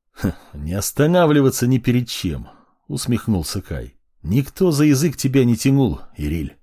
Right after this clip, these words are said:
По итогу наёмник выбрал самую ближайшую мастерскую, где работало много сотрудников. Выдал им заказ на три двери со сроком в два часа,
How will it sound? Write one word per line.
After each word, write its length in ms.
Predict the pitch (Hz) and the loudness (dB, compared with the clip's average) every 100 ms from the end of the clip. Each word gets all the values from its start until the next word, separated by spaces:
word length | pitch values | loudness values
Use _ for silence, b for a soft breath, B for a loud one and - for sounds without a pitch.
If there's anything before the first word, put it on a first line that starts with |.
| _ _ _ - | _ _ _ -2
По 140 | 113 | 0
итогу 480 | 98 185 190 175 147 95 | 2 4 4 4 2 0
наёмник 540 | 117 185 208 185 104 | 2 2 2 0 0
выбрал 400 | 101 139 131 113 | 4 4 4 0
самую 500 | - - 208 180 143 | -2 2 4 6 4
ближайшую 640 | 95 113 92 78 69 69 73 | 4 2 2 -2 -4 -8 -8
мастерскую, 800 | - - 143 - 247 226 135 98 | -6 -2 -2 -2 0 0 -2 -4
где 220 | 104 208 | -4 0
работало 440 | 117 123 123 113 | 0 0 0 2
много 420 | 95 98 160 147 127 | 2 2 2 2 -2
сотрудников. 840 | 113 - 82 69 - - - _ _ - | -4 -6 -8 -10 -14 -18 -20 _ _ -6
Выдал 340 | 170 196 107 87 | 0 2 4 0
им 120 | 80 | -2
заказ 560 | 87 87 156 156 - | -6 -2 0 0 -2
на 160 | 113 123 | -4 -4
три 160 | 107 107 | -4 -6
двери 500 | 82 101 98 90 80 | -2 0 0 -2 -6
со 140 | - | -10
сроком 320 | 87 85 87 | -8 -6 -4
в 80 | 82 | -4
два 220 | 78 90 | -2 -2
часа, 480 | - 90 - 78 80 | -2 -6 -8 -10 -14